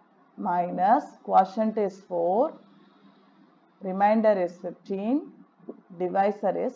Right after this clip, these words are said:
fifty. Okay, now see here, fifteen divide by fifty. Okay,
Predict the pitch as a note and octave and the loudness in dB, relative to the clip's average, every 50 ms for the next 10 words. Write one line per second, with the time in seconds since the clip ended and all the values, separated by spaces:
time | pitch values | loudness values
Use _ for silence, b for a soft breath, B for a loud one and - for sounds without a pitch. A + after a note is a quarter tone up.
0 | - _ E3+ E3 E3 - _ - F#3 - - - _ _ _ _ _ _ _ _ | -10 _ -10 -10 -10 -12 _ -18 -18 -18 -18 -20 _ _ _ _ _ _ _ _
1 | _ _ _ _ _ _ _ _ _ _ _ _ _ _ _ _ _ _ _ _ | _ _ _ _ _ _ _ _ _ _ _ _ _ _ _ _ _ _ _ _
2 | _ _ _ _ _ _ _ _ _ _ _ - G#3 - B3+ C4 B3+ - - - | _ _ _ _ _ _ _ _ _ _ _ -20 -10 -8 -6 -6 -6 -10 -16 -16
3 | _ - B3 B3 B3 - C#4 C#4+ C#4 C4+ - A3+ G3 F3+ F3+ G#3 C#4 D4 - - | _ -4 -2 -2 -2 -4 -6 -6 -6 -6 -4 -2 0 2 2 0 0 -4 -8 -16
4 | _ _ _ _ _ _ _ _ C4 B3+ B3 - - - - D4+ D#4 D#4+ F#4 G4+ | _ _ _ _ _ _ _ _ -2 -2 -2 -4 -8 -6 -4 -2 -2 -2 -4 -6
5 | G#4+ - - - _ _ _ - F#3+ G#3 G3 A3+ A3+ A#3 A#3+ A3 G#3+ B3+ D4+ F#4+ | -8 -12 -18 -20 _ _ _ -6 -4 0 4 6 6 6 6 6 2 2 0 0
6 | - - - _ - D4 C4+ - - - - G3 - - - - _ _ _ _ | -2 -8 -8 _ 0 0 0 -2 -4 -6 -6 -6 -6 -8 -14 -20 _ _ _ _
7 | _ _ _ _ B3 - - F#4+ G#4+ | _ _ _ _ -10 -6 -4 -4 -4